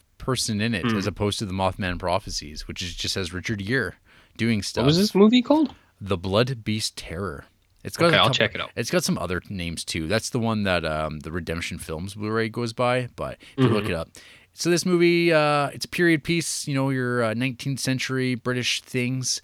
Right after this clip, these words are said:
Speaker 1: uh, very Hammer films. It's from, uh, Tygon Productions, which was, like, another one of those, um, small little British outfits that were trying to capitalize on what Hammer was doing back in the sixties.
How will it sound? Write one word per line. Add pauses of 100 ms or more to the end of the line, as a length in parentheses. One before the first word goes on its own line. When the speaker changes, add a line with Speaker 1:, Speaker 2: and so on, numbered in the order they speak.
(260)
Speaker 1:
uh,
very
Hammer
films.
It's
from,
uh,
Tygon
Productions,
which
was,
like,
another
one
of
those,
um, (460)
small
little
British
outfits
that
were
trying
to
capitalize
on
what
Hammer
was
doing
back
in
the
sixties.